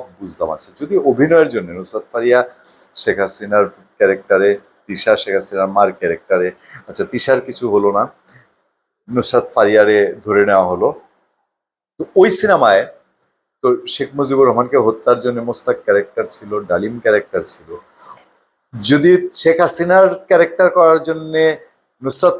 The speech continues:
ফারিয়ারে শাস্তি দেওয়া হয়, তাহলে শেখ মুজিবকে হত্যা চেষ্টার ক্যারেক্টারে অভিনয় করার জন্যে মোস্তাক ক্যারেক্টার, ডালিম ক্যারেক্টার যারা করেছিল,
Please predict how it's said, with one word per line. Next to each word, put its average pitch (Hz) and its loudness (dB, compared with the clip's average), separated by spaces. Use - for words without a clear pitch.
ফারিয়ারে 160 4
শাস্তি - -2
দেওয়া 110 2
হয়, 78 -10
তাহলে 143 4
শেখ 147 -6
মুজিবকে 151 -6
হত্যা 117 -4
চেষ্টার - -2
ক্যারেক্টারে 120 2
অভিনয় 110 -2
করার 92 0
জন্যে 87 -10
মোস্তাক 143 2
ক্যারেক্টার, 104 2
ডালিম 120 0
ক্যারেক্টার 123 0
যারা 92 2
করেছিল, 85 -4